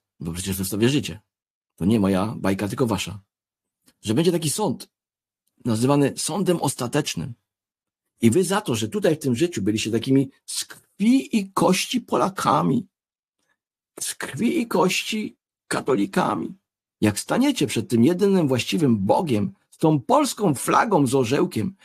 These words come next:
będziecie mieć takie gratyfikacje i dostaniecie takiego bonusa, że ho, ho. Ja przepraszam, ja wysiadam. To nie mój cyrk, to nie moje małpy.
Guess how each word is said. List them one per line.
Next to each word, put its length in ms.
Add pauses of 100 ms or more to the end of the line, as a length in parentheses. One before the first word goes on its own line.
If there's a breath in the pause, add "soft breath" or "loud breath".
(160 loud breath)
będziecie 540
mieć 200
takie 300
gratyfikacje 920 (420)
i 80
dostaniecie 520
takiego 400
bonusa, 800 (680)
że 140
ho, 280
ho. 540 (1300)
Ja 80
przepraszam, 460 (500)
ja 140
wysiadam. 400 (640)
To 120
nie 160
mój 180
cyrk, 420 (200)
to 80
nie 120
moje 220
małpy. 400